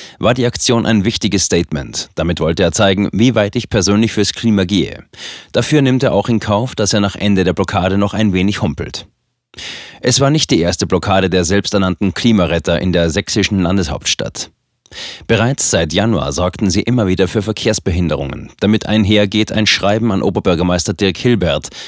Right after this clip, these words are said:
und die Fraktionsvorsitzenden im Stadtrat. Die letzte Generation kündigt darin eine maximale Störung der öffentlichen Ordnung an.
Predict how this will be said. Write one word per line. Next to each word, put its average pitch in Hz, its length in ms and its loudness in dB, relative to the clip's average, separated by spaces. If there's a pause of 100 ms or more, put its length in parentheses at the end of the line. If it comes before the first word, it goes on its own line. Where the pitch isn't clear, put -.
und 113 180 -2
die 127 60 2
Fraktionsvorsitzenden 90 1200 -2
im 101 80 0
Stadtrat. - 640 -4 (760)
Die 131 80 6
letzte 127 300 2
Generation 131 560 2
kündigt 78 460 -2
darin 92 300 2
eine 98 140 2
maximale 104 500 2
Störung 92 480 2
der - 80 2
öffentlichen 107 460 -2
Ordnung 110 340 0
an. 69 240 -10